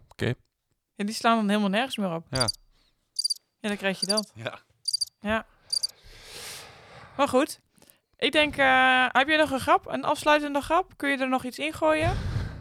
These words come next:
Speaker 2: <laughs> Je kunt heel veel ingooien. Maar dat gaan we niet doen.
Speaker 1: Eh, pff. Een Audi-grap. Wil je een Audi-grap?
Speaker 2: Ik wil een Audi-grap.
Speaker 1: Je wil een Audi-grap.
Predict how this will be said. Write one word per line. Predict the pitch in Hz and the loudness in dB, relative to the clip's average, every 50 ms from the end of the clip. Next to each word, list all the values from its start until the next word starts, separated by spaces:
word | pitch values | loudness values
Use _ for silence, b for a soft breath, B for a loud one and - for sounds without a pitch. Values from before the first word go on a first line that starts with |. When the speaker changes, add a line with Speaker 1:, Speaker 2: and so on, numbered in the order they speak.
| - - - | -16 -16 -18
Speaker 2:
<laughs> | - - - - - - - - - - 208 - | -18 -20 -20 -20 -20 -20 -20 -20 -20 -18 -10 -6
Je | 214 185 | -6 -2
kunt | - 214 196 165 170 | 2 2 2 2 2
heel | 170 185 190 180 | 2 2 2 2
veel | 196 214 208 | 2 2 0
ingooien. | - - 190 202 196 - 202 180 185 185 180 175 175 180 202 226 - _ - b b b b b b b b b b b b b b b | 0 0 -4 -4 -2 -2 -2 0 0 0 0 -2 -2 -4 -4 -8 -10 _ -20 b b b b b b b b b b b b b b b
Maar | b 180 175 170 | b 2 2 4
dat | 165 185 | 2 2
gaan | - 196 185 175 | 4 4 4 6
we | 175 180 | 4 4
niet | 175 170 170 165 | 2 2 2 2
doen. | 170 180 220 247 - _ _ | 0 0 0 -2 -6 _ _
Speaker 1:
Eh, | - - - - - - - - 50 - - - - - - - - - - - - - - - - - - - _ _ _ - | 4 6 6 6 6 6 6 6 6 6 4 2 0 0 0 0 0 0 0 0 0 0 0 0 0 -2 -2 -4 _ _ _ -10
pff. | - - - - - - - - - - - - - - - _ _ _ _ _ _ _ _ _ _ _ _ _ _ B B B B B B B B _ - | -8 -8 -8 -8 -8 -10 -12 -12 -12 -12 -12 -10 -10 -12 -12 _ _ _ _ _ _ _ _ _ _ _ _ _ _ B B B B B B B B _ 4
Een | - - 165 | 4 6 6
Audi-grap. | - 170 220 220 196 214 175 - - 131 113 107 | 8 10 10 10 10 8 8 8 10 8 10 10
Wil | 127 170 | 12 12
je | 202 | 12
een | 175 | 12
Audi-grap? | 135 156 185 - 165 - 143 147 - - | 12 10 10 8 8 10 12 12 12 10
Speaker 2:
Ik | - 233 208 | 8 6 6
wil | 240 226 | 8 6
een | 202 | 6
Audi-grap. | - 175 170 160 170 160 143 127 | 6 4 2 0 0 4 8 8
Speaker 1:
Je | 139 | 8
wil | 127 117 | 8 8
een | 95 | 6
Audi-grap. | 95 85 - 85 - 85 85 - | 4 2 -4 -8 -12 -12 -12 -12